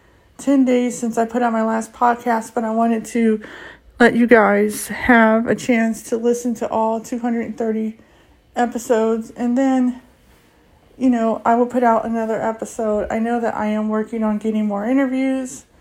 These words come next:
for the spring and summertime, so if there's anybody you want, please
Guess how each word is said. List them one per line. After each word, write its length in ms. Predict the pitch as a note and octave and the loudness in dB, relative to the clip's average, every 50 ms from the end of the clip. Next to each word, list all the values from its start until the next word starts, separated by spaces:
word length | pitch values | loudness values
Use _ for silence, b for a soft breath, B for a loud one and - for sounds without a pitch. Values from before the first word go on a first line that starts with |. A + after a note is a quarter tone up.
| b b b b b b _ | b b b b b b _
for 260 | _ - A3 G#3 G#3+ | _ -4 -2 0 0
the 360 | G#3+ G#3 G3+ G3 G3 G3+ G3+ | 0 0 -2 -2 -2 -2 -4
spring 500 | G3+ - - - - A#3 A#3+ A#3+ A#3 A#3 | -8 -12 -14 -10 -4 -2 0 0 0 0
and 100 | A#3 A3 | -2 -4
summertime, 760 | G#3+ - A#3 A#3+ A#3+ B3 A#3 - - A#3+ A3+ A3+ A3+ A3+ G#3+ G#3+ | -4 -2 -2 -2 -2 -4 -6 -6 -6 -6 -4 -4 -4 -6 -6 -8
so 480 | - - A3 G#3+ G#3 G#3+ G#3 G#3 G#3 b b b b b b b b b b b b b b b b _ _ | -6 -6 -4 -4 -2 -4 -6 -6 -8 b b b b b b b b b b b b b b b b _ _
if 240 | - A#3 A3+ A3+ - | 0 0 0 2 4
there's 240 | - A#3+ A#3 A3+ A#3+ | 4 4 4 6 6
anybody 460 | B3 B3 B3 A#3+ A#3+ A3+ A3+ A#3 A#3 | 6 6 6 6 6 6 6 6 6
you 160 | A#3 A#3+ A#3 | 6 6 6
want, 420 | A3+ A3+ A3+ A3+ A#3 A#3+ A#3 A#3+ - _ _ - - | 6 6 6 6 6 4 4 2 -2 _ _ -12 -4
please 640 | - C4 B3+ B3 B3 A#3+ B3 B3 B3 A#3+ - - | 2 2 4 4 6 4 4 2 0 -2 -4 -14